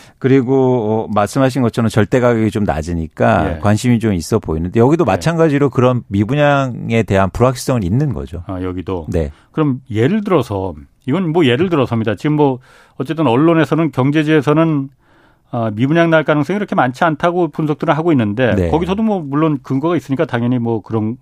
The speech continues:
Speaker 2: 거겠고.
Speaker 1: 네.
Speaker 2: 근데 만약에 혹시 미분양이 나면은
Speaker 1: 네.
Speaker 2: 왜냐면 그 이 건설사나 증권사 또 보험사 이런 데서 지금 다 여기를 주시하고 있는 이유가
Speaker 1: 네.
Speaker 2: 여기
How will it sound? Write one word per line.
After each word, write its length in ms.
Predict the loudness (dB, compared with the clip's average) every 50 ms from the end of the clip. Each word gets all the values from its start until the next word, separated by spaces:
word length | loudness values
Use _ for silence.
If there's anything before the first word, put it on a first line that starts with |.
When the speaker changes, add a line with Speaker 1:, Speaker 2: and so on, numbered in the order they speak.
| -6 -6
Speaker 2:
거겠고. 640 | -4 -4 -4 -6 -8 -10 _ -12 -12 -10 -10 -8 -8
Speaker 1:
네. 220 | -8 -8 -8 -10 -12 -16 -20 -16 _
Speaker 2:
근데 140 | -4 -4
만약에 460 | -2 -4 -4 -4 -4 -2 0 0 0 -2
혹시 260 | -4 -6 -6 -8 -8
미분양이 460 | -4 -4 -4 -2 0 2 2 2 2
나면은 540 | 2 0 0 0 -2 -4 -4 -4 -4 -6 -8
Speaker 1:
네. 260 | -10 -10 -10 -12 -8 -6 -2
Speaker 2:
왜냐면 240 | -2 -2 -2 -4 -6 _
그 340 | -4 -2 0 0 2 0 -2 -4
이 160 | -8 -8 -8 -8
건설사나 1120 | -4 -2 0 2 2 2 2 2 2 0 0 0 0 0 -2 -2 -4 -6 -8 -12 -18 -20 _ _ _ _ _ _ _ _ _ _ _ _
증권사 1080 | -8 -4 -2 -2 0 0 2 2 2 2 2 0 2 2 4 4 4 2 0 -2 -6 -10 _ _ _ _ _ _ _ _ _ -8
또 120 | -6 -6 -6
보험사 600 | -6 -2 0 2 2 2 2 2 2 2 2 2
이런 320 | 2 0 0 0 0 2
데서 260 | 0 0 0 0 -2
지금 300 | -2 0 0 -2 -2 -2
다 200 | -4 -6 -6 -4
여기를 280 | -2 0 0 0 0 -2
주시하고 420 | -4 -6 -6 -2 0 0 0 0 0
있는 200 | 0 0 -2 -2
이유가 520 | -2 -4 -4 -2 -2 0 0 0 -2 -6 -10
Speaker 1:
네. 280 | -10 -8 -8 -8 -10 -12 -16 -18 -20 _ _ _ _ _ _ _ _ _ _ -6
Speaker 2:
여기 440 | -2 -2 0 0 0 0 0 0